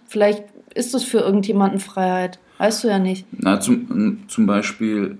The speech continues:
Speaker 2: ähm
Speaker 1: Zu wissen, zu wissen, dass du in so einem Programm bist, steckt dir ja einen gewissen Rahmen fest, wo du weißt, wo du dich bewegen kannst. Das bedeutet für manche Leute auch in gewisser Form eine Sicherheit und eine Vorhersehbarkeit beziehungsweise eine Berechenbarkeit.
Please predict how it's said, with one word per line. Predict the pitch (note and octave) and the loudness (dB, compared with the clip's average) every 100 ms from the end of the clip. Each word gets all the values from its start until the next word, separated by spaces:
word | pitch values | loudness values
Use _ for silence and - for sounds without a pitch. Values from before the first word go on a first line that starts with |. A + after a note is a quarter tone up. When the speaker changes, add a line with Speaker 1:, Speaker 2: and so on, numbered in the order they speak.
| - | -8
Speaker 2:
ähm | G2+ | -2
Speaker 1:
Zu | - G#3+ | 2 4
wissen, | C4 C#4+ D#4 C#4 C#4 | 4 4 4 2 2
zu | B3 | -2
wissen, | C#4 C#4+ B3 | -2 2 2
dass | A#3 - | 2 0
du | B3+ | 0
in | A#3 | 2
so | A#3 | 4
einem | A3+ | 2
Programm | A3 A3 G3 G#3 G#3+ | 2 -4 -4 -2 0
bist, | G#3 C4 C4 - - - - | 0 -2 -4 -12 -20 -20 -10
steckt | - - A3+ A#3 | -6 -2 -2 2
dir | A#3+ | 2
ja | A3+ G#3+ | 4 2
einen | G3+ G#3 | -2 -2
gewissen | G3+ A3 A3+ | 0 0 0
Rahmen | G3+ G3+ A3 A3+ | -2 0 4 4
fest, | - F#3+ F#3+ - | 2 0 0 -2
wo | G3+ | -2
du | G3 F#3+ | 0 4
weißt, | G#3 G#3+ G#3+ | 2 2 -2
wo | |
du | G3+ | -2
dich | F#3+ G3+ | -2 -2
bewegen | G3+ F#3+ A3+ A3+ A3 | -2 2 4 4 2
kannst. | G3 F#3 G3 | 0 -2 -6
Das | F#3+ | -8
bedeutet | - G#3 G3+ G#3 G#3 | -6 -2 2 2 0
für | - | -2
manche | G#3 G#3 G3+ G#3 | -2 -2 -2 2
Leute | G#3 G#3 G#3 | 2 2 -2
auch | G3+ | -2
in | G3+ | -2
gewisser | G3+ G3+ G#3 | -2 -2 -2
Form | - G#3 | 0 2
eine | G3+ | 2
Sicherheit | F#3 A3+ A#3+ A#3+ A3+ A3+ A3+ | 0 -2 -2 -4 2 2 2
und | G3 G3 | -2 -2
eine | - F#3+ G3 G3 G3 - - - _ | -2 0 2 2 0 -6 -20 -20 _
Vorhersehbarkeit | - A3+ G3 A3+ B3 A3+ G#3 A3 G#3+ A#3 A3 G#3+ | -6 -2 4 6 6 4 4 4 4 4 2 2
beziehungsweise | G3 - G#3+ G#3 - G3+ G3 G3 G3+ G3 - | -4 -2 0 -2 -2 0 0 0 2 2 2
eine | F#3 F#3 G3 | 0 2 0
Berechenbarkeit. | F#3+ G3 G#3+ A3 G#3 F#3+ F#3 F#3+ F3 E3+ | 0 0 0 0 2 2 0 -4 -4 -8